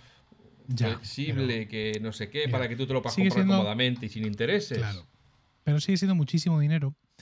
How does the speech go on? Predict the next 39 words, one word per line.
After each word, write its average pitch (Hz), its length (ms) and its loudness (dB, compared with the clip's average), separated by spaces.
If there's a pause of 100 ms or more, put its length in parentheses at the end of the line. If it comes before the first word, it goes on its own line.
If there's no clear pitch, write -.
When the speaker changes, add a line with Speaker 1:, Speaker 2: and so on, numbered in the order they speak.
(380)
Speaker 1:
y, 127 400 0
y 110 480 -4 (1000)
cuando 117 220 -2
Apple 143 200 4
sacó 143 420 2
el, 120 280 2
el, 101 360 -4
el 113 160 -2
iPhone, 151 360 0
el 113 120 -2
coste 135 240 -2
también 117 280 0
era 120 180 2
elevado, 143 460 2 (280)
pero 135 160 2
hablábamos 175 400 0
de 156 80 0
dinero 165 400 0
que 131 260 -2
alguien 160 380 0
puede 139 240 0
llevar 127 200 2
en 120 80 -2
su 120 100 -6
bolsillo 113 460 -4 (1200)
en 113 80 -4
un 110 60 0
momento 107 300 0
dado. 151 220 2 (360)
Y 135 120 0
tres 135 160 2
mil 170 200 4
euros 170 440 2
no 135 120 0
es 127 60 4
algo 147 180 4
que 143 80 0
la 120 100 0
gente 147 440 -2